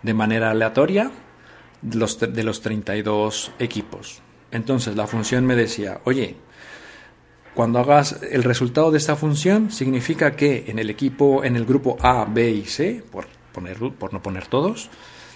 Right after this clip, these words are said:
tiene que, o sea, los equipos que debe haber son cuatro. Entonces, crea la función, la ejecutaba y luego iba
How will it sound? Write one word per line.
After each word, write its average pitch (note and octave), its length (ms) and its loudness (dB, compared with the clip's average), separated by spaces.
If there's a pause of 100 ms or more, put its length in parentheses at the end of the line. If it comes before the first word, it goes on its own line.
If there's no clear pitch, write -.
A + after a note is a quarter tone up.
(560)
tiene D3+ 300 4
que, F#3+ 260 2
o B2+ 60 -2
sea, B2+ 180 2 (100)
los A#2+ 500 2
equipos D#3 380 0
que C3 140 0
debe C#3 160 4
haber D#3 320 2 (400)
son C#3 240 -4
cuatro. A2 420 -6 (1500)
Entonces, D3 480 2
crea G#2 160 -4
la A2 80 -2
función, F#3+ 680 0
la G2+ 80 -10
ejecutaba F#3+ 720 0 (400)
y F3+ 180 0
luego D3 480 2
iba D#3 380 0